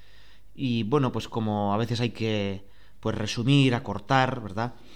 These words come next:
Porque Ignacio de Loyola planteó sus ejercicios para un mes. Y claro, un mes en silencio, sin hablar con nadie,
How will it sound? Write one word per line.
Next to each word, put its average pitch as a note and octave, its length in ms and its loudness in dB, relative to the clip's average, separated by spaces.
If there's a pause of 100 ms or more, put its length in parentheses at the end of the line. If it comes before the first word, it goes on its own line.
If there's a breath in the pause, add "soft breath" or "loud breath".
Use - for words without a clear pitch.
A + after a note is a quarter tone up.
(960 loud breath)
Porque A2 220 -4
Ignacio G#2+ 200 0
de B2 40 4
Loyola A#2+ 500 4 (360 loud breath)
planteó G#2+ 400 -2
sus A#2+ 120 -4
ejercicios A#2 680 -2
para F#2 320 -4
un F#2+ 180 -2
mes. - 680 -2 (720 soft breath)
Y - 60 -12
claro, F#2+ 200 -8
un F2 160 -10
mes - 420 -10 (220)
en G#2 140 -6
silencio, A2 600 -2
sin G2+ 160 -6
hablar F#2+ 220 -6
con G2+ 180 -4
nadie, A2+ 380 -2